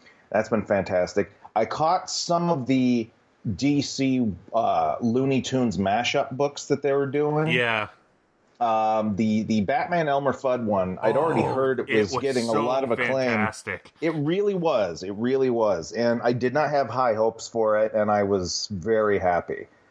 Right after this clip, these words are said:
Speaker 1: Um, 'cause admittedly, it felt like a stunt. You know, I'm, it felt i-, inexplicable. I'm like, "Why are they doing this?" And
Speaker 2: Yeah.
Speaker 1: then they found a rationale for it that worked,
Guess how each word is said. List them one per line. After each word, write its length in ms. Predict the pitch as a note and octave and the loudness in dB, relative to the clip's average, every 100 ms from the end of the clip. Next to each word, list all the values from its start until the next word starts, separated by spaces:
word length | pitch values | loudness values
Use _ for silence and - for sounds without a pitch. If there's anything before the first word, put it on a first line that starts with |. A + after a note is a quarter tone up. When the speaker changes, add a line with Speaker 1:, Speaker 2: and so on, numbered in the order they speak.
| _ _ _ - | _ _ _ -2
Speaker 1:
Um, 600 | A2 G2+ G2 G2 E2+ - _ _ _ _ - - - | 2 4 2 0 -4 -8 _ _ _ _ -20 -14 0
'cause 200 | D#3 G#3+ G#3+ | 0 2 -2
admittedly, 600 | A3 C4 C#4 F3+ C3 B2 | 0 0 0 2 2 0
it 100 | A#2 | -2
felt 280 | F3 F3 | -2 0
like 120 | E3+ E3 | 0 -2
a 40 | |
stunt. 560 | - - A#2 A2+ A2 - _ _ _ _ A2+ | -4 -2 0 0 -2 -14 _ _ _ _ -2
You 120 | A#2 | 2
know, 80 | B2 | 2
I'm, 200 | C3 A#2+ | 0 0
it 200 | C3+ C3 | 0 -2
felt 380 | - F3+ E3 A#2 | -4 -2 -2 0
i-, 140 | C3+ - | -2 0
inexplicable. 760 | D3+ C#3+ - - C#3 C#3+ G#2 G#2 | 0 0 -2 -4 -2 0 0 2
I'm 60 | |
like, 140 | A#2 A2 | 2 2
"Why 180 | A2+ C#3+ | 2 2
are 100 | D3+ | 2
they 140 | C3+ | 0
doing 400 | A#2+ C3 A#2+ F2+ | 2 2 2 0
this?" 400 | D#2+ - - - A2+ | -4 -4 -8 -12 -4
And 160 | G#2+ A#2 | -2 0
Speaker 2:
Yeah. 100 | B2 | 0
Speaker 1:
then 320 | B2 A#2+ - _ _ _ - | 0 -2 -4 _ _ _ -4
they 300 | A2+ B2 A#2+ - | -2 0 -2 -2
found 240 | D3+ E3+ | -2 0
a 40 | C#3+ | 0
rationale 580 | D3 D3 D3 C3 C#3 | 0 0 0 0 0
for 240 | C#3 G#2+ F2+ | 0 0 0
it 80 | - | -2
that 140 | - | -4
worked, 440 | G#2 G#2+ - - | 0 -2 -2 -16